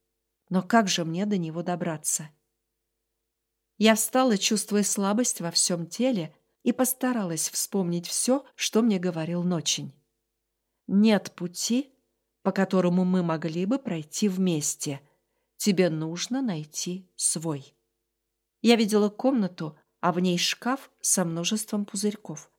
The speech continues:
Эта комната была похожа на обычную комнату в деревенском доме. Кажется, там даже занавески на окне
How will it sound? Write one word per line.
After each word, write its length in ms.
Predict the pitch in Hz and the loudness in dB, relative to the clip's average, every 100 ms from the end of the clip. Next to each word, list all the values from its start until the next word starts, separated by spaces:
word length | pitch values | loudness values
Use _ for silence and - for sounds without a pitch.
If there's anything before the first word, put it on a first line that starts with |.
| _ _ _ _ _ _ | _ _ _ _ _ _
Эта 240 | 214 220 | 2 2
комната 560 | 220 233 247 277 269 220 | 0 2 4 4 2 0
была 240 | 180 175 | 0 0
похожа 480 | 170 180 175 180 190 | 0 -2 0 0 0
на 160 | 180 180 | 0 0
обычную 520 | 175 180 - - 165 | -2 -4 -6 -6 -8
комнату 540 | 156 170 175 220 - | -4 -4 -2 -4 -4
в 40 | 247 | -4
деревенском 800 | 185 156 147 156 170 - 214 202 | -2 -2 -4 -4 -4 -4 -2 -2
доме. 420 | 180 147 147 143 _ _ _ _ _ _ _ _ - | -2 -4 -6 -12 _ _ _ _ _ _ _ _ -2
Кажется, 540 | 233 254 254 - 247 | 0 2 0 0 2
там 260 | 247 240 220 | 4 4 6
даже 240 | 226 220 | 4 4
занавески 720 | 196 220 226 220 180 - - | 4 4 4 2 0 -2 -4
на 200 | 170 170 | -4 -2
окне 380 | 170 190 233 | -2 0 0